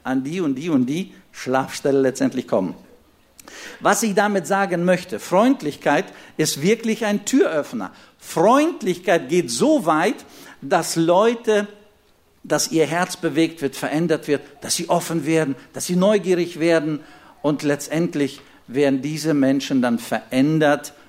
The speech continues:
und zu Gott näher kommen. Warum? Weil du freundlich warst.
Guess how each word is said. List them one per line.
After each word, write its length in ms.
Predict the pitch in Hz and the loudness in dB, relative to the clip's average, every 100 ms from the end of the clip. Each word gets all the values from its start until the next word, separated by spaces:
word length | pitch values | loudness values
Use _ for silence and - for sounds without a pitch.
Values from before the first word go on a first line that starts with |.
| _ - | _ -4
und 360 | 120 120 120 - | 0 0 -4 -12
zu 260 | - 131 113 | -6 -4 0
Gott 320 | 127 131 - - | 0 -2 -12 -6
näher 560 | 110 120 127 123 107 - | -2 2 2 2 0 -6
kommen. 380 | - 113 104 101 | -2 -2 -2 0
Warum? 320 | 117 156 175 - - - | 0 2 0 -6 -18 -8
Weil 300 | 110 113 120 | -2 0 0
du 260 | 113 139 | -2 -4
freundlich 600 | 143 - 120 117 95 92 | -4 -4 -4 -4 -8 -10
warst. 240 | 82 78 | -10 -10